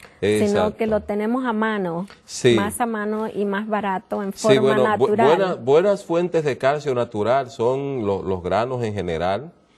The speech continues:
Speaker 2: eh, especialmente, por ejemplo, la ajonjolí. El ajonjolí
Speaker 1: Ujú.
Speaker 2: es excelente fuente de calcio, incluso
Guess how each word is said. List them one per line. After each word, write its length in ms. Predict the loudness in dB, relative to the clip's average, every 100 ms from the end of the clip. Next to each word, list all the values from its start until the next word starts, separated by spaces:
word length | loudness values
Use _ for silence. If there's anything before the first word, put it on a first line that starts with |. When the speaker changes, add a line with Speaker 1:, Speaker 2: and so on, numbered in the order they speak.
| _ _ _ -6
Speaker 2:
eh, 560 | -2 0 0 -2 -4 -8
especialmente, 920 | -6 -4 -4 -4 -2 -2 0 -2 -2 -6
por 160 | -4
ejemplo, 300 | -4 -6 -2
la 80 | -4
ajonjolí. 640 | -2 -6 -4 -2 -2 -4 -8 _ _ _ _ _ _ _ -6
El 160 | -2
ajonjolí 480 | -2 -2 -2 -2 0
Speaker 1:
Ujú. 80 | 0
Speaker 2:
es 40 | -2
excelente 680 | -4 -4 -2 -2 -4 -6
fuente 460 | -4 -2 -2 -2 -4
de 160 | -4
calcio, 360 | -2 -4 -4 -8
incluso 520 | -8 -8 -2 -2 -2